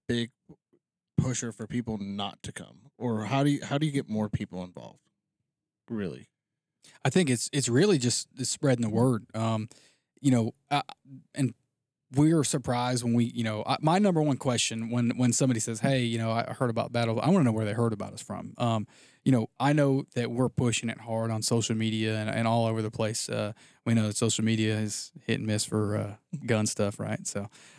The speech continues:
Speaker 2: we won't get in the mi-, in the weeds in that. But, uh, regardless, um, it, it's just if we can get it out, a-, and th-, that's the number one thing we need. 'Cause again, like I said, I've said it a couple times already, it's so easy to get behind. So, you know, getting that stuff out there is the main thing.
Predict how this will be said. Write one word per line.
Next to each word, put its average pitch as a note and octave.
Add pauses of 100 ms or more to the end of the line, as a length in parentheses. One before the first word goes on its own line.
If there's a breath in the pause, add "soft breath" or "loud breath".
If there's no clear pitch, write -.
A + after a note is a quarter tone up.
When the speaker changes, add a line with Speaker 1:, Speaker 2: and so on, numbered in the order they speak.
(100)
Speaker 2:
we C#3+
won't C3
get C3
in B2
the A#2
mi-, A#2
in A#2
the A2
weeds A#2
in A2+
that. A2+
But, C3+
uh, A#2+
regardless, C3+
um, A#2 (640)
it, C#3+
it's C#3+
just -
if A2+
we D#3
can B2
get C3
it A#2
out, A#2+ (600)
a-, A#2+
and A2+
th-, A#2+
that's B2+
the B2
number A2+
one G#2+
thing A2
we A2
need. A2
'Cause A2+
again, A#2
like A#2
I A2+
said, A2
I've A2
said A#2+
it A2
a A2
couple A#2
times G#2+
already, G#2+
it's A#2+
so B2
easy A2
to G2+
get G#2+
behind. F#2+
So, G#2
you A2+
know, G#2
getting A2+
that A2
stuff -
out A2
there G2+
is G#2+
the A2
main G2+
thing. -